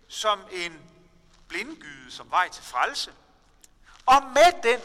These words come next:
tro det håb og den kærlighed, som vi omfavnes af i Kristus, og med vidstheden om, at vi er velsignede. Og lad os så tage fat på at gøre, hvad vi nu skal,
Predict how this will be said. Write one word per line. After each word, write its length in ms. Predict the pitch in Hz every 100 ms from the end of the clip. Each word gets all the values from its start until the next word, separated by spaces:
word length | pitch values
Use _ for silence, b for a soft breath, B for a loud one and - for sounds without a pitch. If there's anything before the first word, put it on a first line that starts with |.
| -
tro 420 | - 466 - - - _ _ _ _ -
det 140 | 226
håb 320 | 185 233 165
og 60 | 156
den 180 | 190 170
kærlighed, 600 | 160 151 196 156 131 -
som 200 | 143 131
vi 100 | 139
omfavnes 640 | 160 226 - 127 127 -
af 220 | 165 135 -
i 140 | 247 -
Kristus, 640 | 135 143 - 131 - - _ _ _ _ _ _ _ _ _ _ _ _ _ -
og 140 | 131
med 200 | 135 127 123 _ _ _ _ _ _
vidstheden 460 | - 208 - 131 -
om, 140 | 135 - _ - _ _ _ _ _ -
at 200 | 117 -
vi 140 | 135
er 260 | 127 156 - _ -
velsignede. 580 | 127 - 151 113 - _ _ _ _ _ _ _ _ _ _ _ _ _ _ _ -
Og 100 | 196
lad 120 | 240
os 60 |
så 140 | - 311
tage 160 | 269
fat 260 | - 233 262 -
på 180 | 226 233
at 120 | 180
gøre, 400 | 165 165 208 220 - -
hvad 140 | - 165
vi 120 | 160
nu 140 | 165
skal, 320 | 202 - 175